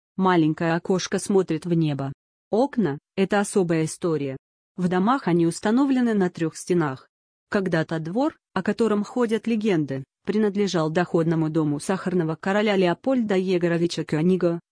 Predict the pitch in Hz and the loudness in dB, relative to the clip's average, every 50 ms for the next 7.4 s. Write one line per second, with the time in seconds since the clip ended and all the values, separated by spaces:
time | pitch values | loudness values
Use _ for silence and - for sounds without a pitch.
0 | _ - 185 180 - - - 190 185 180 175 165 156 143 147 147 - - - 185 | _ -2 -2 -2 -2 -2 -2 0 2 2 4 2 2 2 0 0 -2 -2 0 0
1 | 185 196 - - 180 165 165 - 190 190 190 180 214 - - 190 170 - 170 151 | 0 0 0 -2 -4 -4 -2 -2 0 0 0 -2 -4 -4 -2 -4 -2 -2 -4 -6
2 | 147 170 165 165 185 175 160 165 190 180 175 170 - 170 156 156 - - - - | -4 -4 0 0 0 0 0 0 0 0 0 0 0 -2 -2 -2 -6 -8 -10 -10
3 | 156 143 143 143 147 - - 147 135 - _ _ _ _ _ _ _ _ _ _ | -8 -8 -8 -10 -10 -12 -12 -14 -14 -14 _ _ _ _ _ _ _ _ _ _
4 | _ - 240 269 294 269 240 208 175 - - 196 185 196 190 - 190 170 175 - | _ -2 0 0 2 2 2 0 0 0 0 0 2 0 0 0 0 -2 -2 -2
5 | - 208 196 190 185 185 - - 170 175 165 185 180 185 165 - - 170 170 - | -2 -2 0 0 0 -2 0 0 0 0 0 0 0 0 0 0 -2 -4 -4 -2
6 | - 190 180 247 294 285 254 247 240 - 175 180 190 185 - 202 202 196 175 170 | -4 -2 0 0 0 2 0 0 0 0 2 0 0 2 0 0 0 0 0 2
7 | 165 165 151 139 139 156 - - | 2 0 0 0 -2 -6 -8 -18